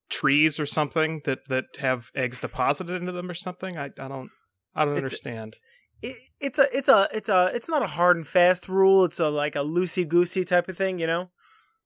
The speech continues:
Speaker 1: Hmm. Sort of like Pokemon reproduction. Good,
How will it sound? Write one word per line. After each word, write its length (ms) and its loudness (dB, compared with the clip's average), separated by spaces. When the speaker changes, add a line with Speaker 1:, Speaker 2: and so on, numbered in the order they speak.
Speaker 1:
Hmm. 120 -4
Sort 240 -2
of 60 0
like 160 2
Pokemon 380 0
reproduction. 560 -4
Good, 160 -2